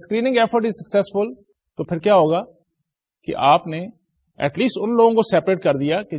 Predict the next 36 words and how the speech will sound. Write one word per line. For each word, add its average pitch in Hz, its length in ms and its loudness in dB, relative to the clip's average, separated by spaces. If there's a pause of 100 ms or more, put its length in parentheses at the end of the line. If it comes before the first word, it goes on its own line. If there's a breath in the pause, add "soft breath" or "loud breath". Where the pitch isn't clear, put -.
جو 139 180 0
منیمم 127 380 -4
کوالیفکیشن 117 520 -6
پوری 113 180 -6
نہیں 107 200 -6
کر 107 140 -6
سکتے 127 200 -12
تھے 175 120 -8
یا 220 160 -4
جن 214 100 -2
کے 196 140 -4
ساتھ 151 200 -2
کچھ 151 120 -10
پرابلم 101 340 -4
تھی، - 120 -20 (300)
اور 165 180 2 (340)
وہی 175 340 2
لوگوں 226 220 6
کو 214 100 4
آپ 185 180 4
نیکسٹ 185 160 -2
اسٹیج 180 260 0
کے 175 140 0
لیے 151 120 2
آگے 135 280 0 (300)
لائیں 147 200 4
گے 180 120 -2 (440)
which 170 220 -2 (560)
really 170 320 2
have 131 180 0 (360)
the 123 160 -2
required 127 440 -2 (480)
ability، 127 400 -2 (120)
skill 117 320 -4
and 101 80 -6
education 107 520 -8